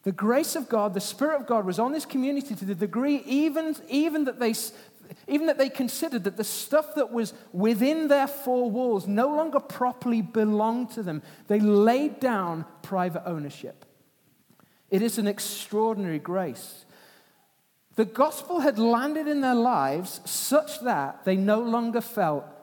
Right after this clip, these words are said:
the need to be possessed by their possessions. Why? Because they'd become possessed by someone greater than their possessions. They were now possessed by Jesus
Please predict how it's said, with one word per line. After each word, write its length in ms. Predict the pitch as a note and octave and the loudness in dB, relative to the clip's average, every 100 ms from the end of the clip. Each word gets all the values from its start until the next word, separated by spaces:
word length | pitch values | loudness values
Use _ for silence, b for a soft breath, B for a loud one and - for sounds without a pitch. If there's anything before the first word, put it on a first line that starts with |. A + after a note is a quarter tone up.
| - | -6
the 80 | F3 | -2
need 340 | F#3 G#3 G3+ | 0 0 -2
to 100 | - | -6
be 180 | D3+ F3+ | -6 -8
possessed 640 | E3 D#3 D3 D3 C#3 - | -6 -8 -6 -6 -8 -10
by 160 | C3+ B2 | -6 -6
their 200 | B2+ A#2 | -6 -10
possessions. 680 | - A#2 G#2+ - - F#2+ - _ _ _ _ _ _ _ _ _ _ _ _ _ _ _ _ _ _ _ - | -10 -12 -12 -14 -18 -20 -20 _ _ _ _ _ _ _ _ _ _ _ _ _ _ _ _ _ _ _ -8
Why? 420 | F3 B3 D4 C4+ | -4 -2 -2 -2
Because 380 | A#3+ - C#4 C#4 | -4 0 0 2
they'd 340 | C#4 C#4+ C#4+ B B - | 2 2 -2 B B -4
become 460 | B3+ - C#4 E4 E4 | -4 0 0 0 -2
possessed 1040 | - C#4 E3+ G3+ D#4+ G3 A3 - - - B B - | 0 0 2 4 4 2 -2 -6 -12 -16 B B -2
by 200 | A3+ A#3 | 0 2
someone 680 | - - B3 B3 A#3+ B3 A3 | 0 0 0 2 2 0 -2
greater 680 | F#3 A3+ C4+ - G3+ C#3+ - - | 0 2 2 -2 -2 -4 -6 -6
than 180 | F3 E3+ | -4 -2
their 100 | D3+ | -4
possessions. 680 | E3 C#3+ C3+ - C3+ - - - b b b b - | -6 -8 -10 -10 -18 -20 -20 -20 b b b b 0
They 100 | A3+ | 2
were 100 | A#3 | 2
now 220 | B3 B3+ | 0 -2
possessed 840 | - G3+ D#3 A3+ A3 - - - - b b b b b b _ | -2 -2 0 0 0 -4 -10 -16 -20 b b b b b b _
by 140 | D3+ D#3 | -4 -4
Jesus 960 | D3+ A#3+ C#4+ - F3 - - - - | -2 -2 -2 -6 -10 -10 -18 -20 -20